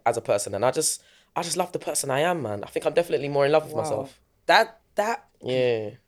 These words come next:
Speaker 2: that's a big statement, you know,
Speaker 1: Yeah.
Speaker 2: that I'm in lo-, not even I love myself, I'm in love with
Speaker 1: Nah,
Speaker 2: myself.
Speaker 1: proper, man.
Speaker 2: Because, you know,
Speaker 1: Proper.
Speaker 2: like, set it into a different context. If you say to girl, you know,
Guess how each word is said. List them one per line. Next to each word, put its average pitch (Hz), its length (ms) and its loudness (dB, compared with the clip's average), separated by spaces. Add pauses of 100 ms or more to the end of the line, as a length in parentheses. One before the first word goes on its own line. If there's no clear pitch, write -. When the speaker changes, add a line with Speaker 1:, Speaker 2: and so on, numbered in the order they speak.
(280)
Speaker 2:
that's 220 220 0
a 156 80 0
big 165 320 -8
statement, 151 580 -10 (100)
you 113 160 -4
know, 110 100 -6
Speaker 1:
Yeah. - 20 -8
Speaker 2:
that 131 320 -4 (1000)
I'm 175 140 -4
in 160 160 -2
lo-, 185 140 -2
not 220 140 0
even 180 200 -6
I 160 60 -2
love 180 200 -2
myself, - 340 -14
I'm 208 120 -2
in 190 120 -2
love 226 160 2
with - 100 -6
Speaker 1:
Nah, 117 220 0
Speaker 2:
myself. 117 280 2 (140)
Speaker 1:
proper, 117 160 -10
man. 104 220 -10 (360)
Speaker 2:
Because, 175 240 -4
you 214 60 0
know, 269 160 4
Speaker 1:
Proper. 262 80 2
Speaker 2:
like, - 260 -2 (680)
set - 300 -2
it 165 120 0
into 160 240 -4
a 151 80 0
different - 300 -10
context. - 440 -14
If 156 40 -10
you 160 60 -14
say 165 160 -14
to - 100 -20
girl, 151 340 -10 (580)
you 208 80 -14
know, 143 240 -12